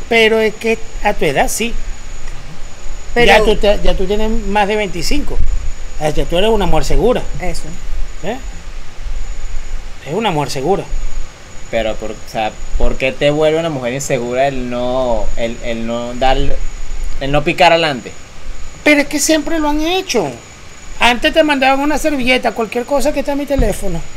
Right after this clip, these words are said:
Speaker 1: Y era el teléfono a la casa. Eso ocurrió
Speaker 3: No lo sé,
Speaker 1: toda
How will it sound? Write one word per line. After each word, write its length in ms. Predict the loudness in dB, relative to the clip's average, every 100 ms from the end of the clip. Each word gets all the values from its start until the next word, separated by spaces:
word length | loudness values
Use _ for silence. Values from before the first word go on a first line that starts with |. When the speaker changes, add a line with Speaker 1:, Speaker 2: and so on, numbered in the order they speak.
| -2
Speaker 1:
Y 80 | 0
era 100 | 2
el 80 |
teléfono 360 | 2 0 0 0
a 20 |
la 120 | 0 2
casa. 360 | 2 2 -2 -8 -12 -10 -6 -4 -4 -4 -10 -10 -12 -10 -8 -8 -8 -10 -14 -10 -10 -10 -14 -10 -2 0
Eso 180 | 0 -2
ocurrió 280 | -2 0 0
Speaker 3:
No 40 |
lo 60 | -2
sé, 180 | -2 2
Speaker 1:
toda 140 | 4